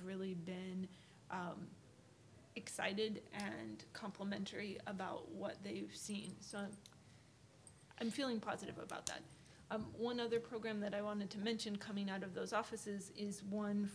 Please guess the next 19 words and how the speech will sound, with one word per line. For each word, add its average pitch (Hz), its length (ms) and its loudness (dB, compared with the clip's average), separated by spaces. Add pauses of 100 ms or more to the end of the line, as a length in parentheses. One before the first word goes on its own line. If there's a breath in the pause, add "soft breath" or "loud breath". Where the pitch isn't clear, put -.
for, 196 500 0 (120)
um, 196 480 0 (840)
it 233 60 -2
has 240 180 0
a 214 40 6
global 220 340 6
component 214 560 0
and 202 140 0
a - 40 0
local 202 360 0
component 208 540 -2 (440 loud breath)
of 202 240 0
professional 208 600 -2
training. 208 540 -4 (260 loud breath)
So 214 220 0
there 202 520 0
are 202 380 4
scholarships - 880 -2
available 202 840 -2